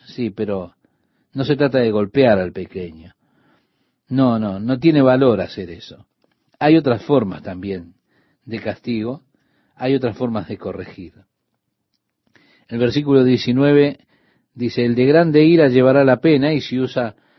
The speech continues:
de violencias, añadirá nuevos males". Esto también podríamos pensarlo en relación a lo que dijimos anteriormente. Hay que tener mucho cuidado. Una persona con temperamento ardiente,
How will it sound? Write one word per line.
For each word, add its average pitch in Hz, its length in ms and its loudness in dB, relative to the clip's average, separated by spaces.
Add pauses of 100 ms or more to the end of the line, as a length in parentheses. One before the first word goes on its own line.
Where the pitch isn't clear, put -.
(120)
de 127 200 -2
violencias, 131 840 0 (420)
añadirá 123 580 0
nuevos 123 300 0
males". 92 600 -8 (920)
Esto 156 220 -4
también 135 320 2
podríamos 113 420 0
pensarlo 120 480 0
en 104 60 -2
relación 101 400 -4
a 113 80 -2
lo 104 100 -4
que 95 100 -8
dijimos 95 400 -8
anteriormente. 104 880 -10 (1000)
Hay 107 100 -12
que 113 100 -8
tener 120 280 -2
mucho 117 320 -4
cuidado. 92 440 -8 (360)
Una 185 240 0
persona 139 420 -4
con 110 220 -6
temperamento 117 760 -4
ardiente, 120 800 -4